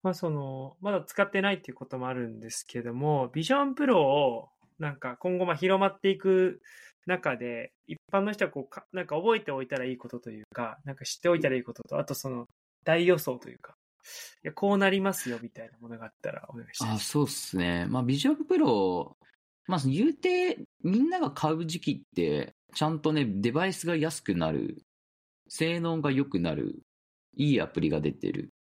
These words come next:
Speaker 2: でも、この三つが揃ってる時なんで、
Speaker 1: はい。
Speaker 2: まあ、ベストのタイミングのビジョンプロスリーとかフォーとかなんじゃないですか？はい、やっぱり。まあ、その時はやっぱ、あのー、年間で一千万とか二千万台とかどんどん売れるような、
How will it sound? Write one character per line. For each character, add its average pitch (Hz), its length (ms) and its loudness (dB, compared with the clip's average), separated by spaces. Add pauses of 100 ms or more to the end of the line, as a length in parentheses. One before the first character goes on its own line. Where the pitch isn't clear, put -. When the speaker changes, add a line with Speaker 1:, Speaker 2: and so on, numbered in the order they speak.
Speaker 2:
で 117 80 0
も、 117 80 2
こ 131 140 2
の 139 80 4
三 127 240 2
つ - 120 -2
が 139 100 2
揃 101 200 2
っ 104 80 -2
て - 140 -4
る 71 100 -2
時 - 180 -2
な 60 100 -2
ん - 100 -8
で、 58 340 -2 (560)
Speaker 1:
は 139 80 -2
い。 - 20 2
Speaker 2:
ま 143 40 2
あ、 - 20 2
ベ 190 140 2
ス - 140 -8
ト 370 60 0
の 311 60 2
タ 127 160 0
イ 113 40 0
ミ 113 120 2
ン 113 40 0
グ 110 60 0
の 101 60 0
ビ 98 120 2
ジ 131 100 0
ョ 185 60 -2
ン 196 80 -2
プ 214 100 -2
ロ 165 80 2
ス 143 220 0
リ 165 200 0
ー - 20 -12
と - 100 -2
か - 100 -2
フ 139 200 -2
ォ - 40 2
ー - 20 -6
と - 100 -6
か 71 80 -4
な 67 80 -2
ん 64 40 -4
じ - 80 -6
ゃ - 20 -4
な - 40 -6
い - 20 -10
で - 60 -12
す - 40 -16
か？ - 180 -4 (200)
は 82 220 -2
い、 73 60 -2
や 76 80 -2
っ - 100 -14
ぱ 71 100 0
り。 64 100 -4 (680)
ま 170 100 -2
あ、 175 40 0
そ 240 160 0
の 269 80 4
時 277 120 0
は 107 140 0
や 98 60 0
っ - 120 -10
ぱ、 78 360 0
あ 95 180 2
の 87 640 -2
ー、 - 0 - (240)
年 113 240 -2
間 110 260 0
で 107 360 0 (340)
一 110 100 -2
千 120 400 -2
万 117 220 0
と - 100 -6
か - 200 -2
二 82 80 0
千 123 260 -2
万 120 200 0
台 60 160 -2
と - 80 -8
か - 100 -2
ど 85 160 -4
ん 76 80 -2
ど - 80 -4
ん - 40 -10
売 82 100 -2
れ 95 100 2
る 110 80 0
よ 107 140 2
う - 40 -6
な、 50 140 -8